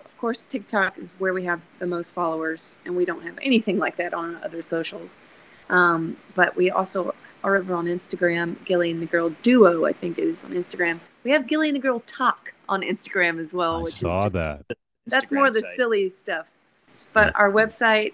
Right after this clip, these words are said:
Speaker 1: is where you can find our schedule. So, like, if you live in the Central Florida area, or if you're visiting Florida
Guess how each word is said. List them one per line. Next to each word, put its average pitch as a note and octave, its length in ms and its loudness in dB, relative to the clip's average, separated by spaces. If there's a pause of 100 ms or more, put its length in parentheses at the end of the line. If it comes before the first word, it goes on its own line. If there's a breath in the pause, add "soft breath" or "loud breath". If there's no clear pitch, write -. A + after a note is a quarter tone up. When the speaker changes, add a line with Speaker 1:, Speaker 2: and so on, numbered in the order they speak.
(100)
Speaker 1:
is F#3 160 -6
where G3 120 -4
you G3 100 -4
can G3 140 -8
find G3 180 -4
our F#3 80 2
schedule. F3+ 460 -2
So, F3+ 140 -6
like, F3 200 -4
if F#3 140 -18
you G3+ 100 -2
live G3 200 -2
in F#3+ 80 -12
the F3 60 -10
Central F3+ 320 -14
Florida F3 300 -6
area, F3 240 -4
or - 40 -10
if - 120 -18
you're F3 120 -4 (140)
visiting G#3 360 0
Florida F3+ 400 -4